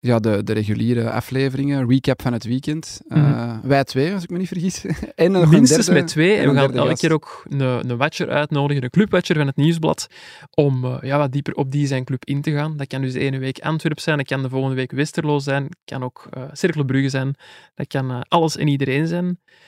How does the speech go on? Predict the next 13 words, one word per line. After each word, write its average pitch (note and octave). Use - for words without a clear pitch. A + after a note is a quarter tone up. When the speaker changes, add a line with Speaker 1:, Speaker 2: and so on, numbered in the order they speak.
Speaker 2:
Heb D#3+
jij E3+
trouwens D3+
iets D3+
tegen C#3
late C#3
shiften, -
Koen? -
Speaker 1:
Nee, C#3
totaal B2+
niet. A#2
Speaker 2:
Echt -
niet? D4